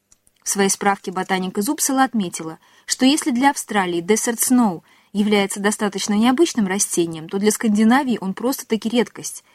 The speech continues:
Сама она ни одного экземпляра не видела, но из беседы с коллегами знала о попытках разведения этого растения в одном из садов Гётеборга,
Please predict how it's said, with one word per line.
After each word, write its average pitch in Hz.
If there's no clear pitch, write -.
Сама 220
она 233
ни 185
одного 196
экземпляра 208
не 277
видела, 190
но 185
из 185
беседы 196
с -
коллегами 254
знала 262
о 170
попытках 202
разведения 196
этого 185
растения 196
в 196
одном 226
из -
садов 233
Гётеборга, 165